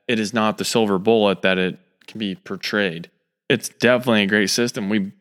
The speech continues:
believe in it. We think it's way better to store capital in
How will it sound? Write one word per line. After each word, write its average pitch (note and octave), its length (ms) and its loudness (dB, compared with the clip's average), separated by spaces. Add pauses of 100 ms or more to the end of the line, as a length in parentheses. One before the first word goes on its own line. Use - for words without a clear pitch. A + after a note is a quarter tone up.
(120)
believe A2+ 360 -2
in A2+ 80 2
it. A#2 160 2
We G#2+ 100 0
think A#2 260 -4
it's G2+ 160 -4
way G#2+ 220 0
better A2 400 2
to G2 360 -4 (280)
store C3 300 2
capital B2+ 680 0
in F#2+ 420 -4